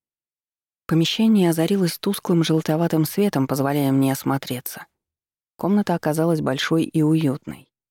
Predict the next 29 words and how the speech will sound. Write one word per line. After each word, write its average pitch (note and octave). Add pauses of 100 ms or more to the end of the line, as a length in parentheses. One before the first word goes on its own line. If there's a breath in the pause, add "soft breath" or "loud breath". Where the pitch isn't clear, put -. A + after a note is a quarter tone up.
(160)
Пространство C#3
не D#3
было C3+
загромождено B2+
мебелью, C3+
и B2+
минималистический C3+
стиль D#3
пришёлся -
мне C3
по -
душе. - (1200)
Осознав, D#3
что -
я D3+
снова D3+
очнулась D3+
в C#3
незнакомом C#3+
месте, F3
без A#2+
единой C#3
нитки D#3
на B2+
теле, - (1120)
обречённо G3
выдохнула C3+
и B2+
улыбнулась. B2